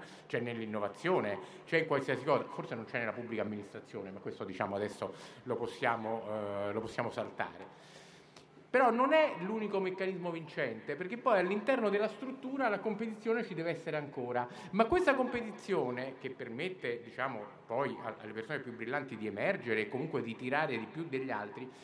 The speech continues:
questa competizione non può andare a scapito del collettivo, perché altrimenti si rompe il meccanismo, si rompe il giocattolo.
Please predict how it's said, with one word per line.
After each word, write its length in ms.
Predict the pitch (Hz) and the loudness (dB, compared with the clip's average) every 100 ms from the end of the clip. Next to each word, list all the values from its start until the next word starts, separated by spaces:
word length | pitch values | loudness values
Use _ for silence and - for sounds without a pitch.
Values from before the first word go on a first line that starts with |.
| - - | -18 -6
questa 220 | 311 277 | -2 0
competizione 380 | 262 247 220 208 | -2 -2 2 2
non 300 | 233 320 - | 4 0 0
può 180 | 277 262 | 2 4
andare 400 | 254 226 170 202 | 4 0 2 0
a 60 | |
scapito 500 | 202 165 160 190 190 | 0 4 4 4 -2
del 160 | 190 190 | -2 -2
collettivo, 760 | 202 196 190 - 208 131 95 - - - - - - - - | 0 2 0 -2 -4 -4 -6 -12 -18 -20 -20 -20 -20 -20 -10
perché 200 | 165 240 | -2 0
altrimenti 460 | 233 254 277 277 | 0 -2 -2 -2
si 140 | - 220 | -2 4
rompe 320 | 254 262 240 | 6 6 4
il 80 | 233 | 4
meccanismo, 640 | 233 233 233 226 156 135 | 2 4 4 4 2 0
si 100 | 131 | 0
rompe 280 | 226 254 214 | -2 0 -2
il 60 | 196 | -4
giocattolo. 760 | 185 214 180 - - 107 104 | -2 0 -2 -4 -10 -10 -10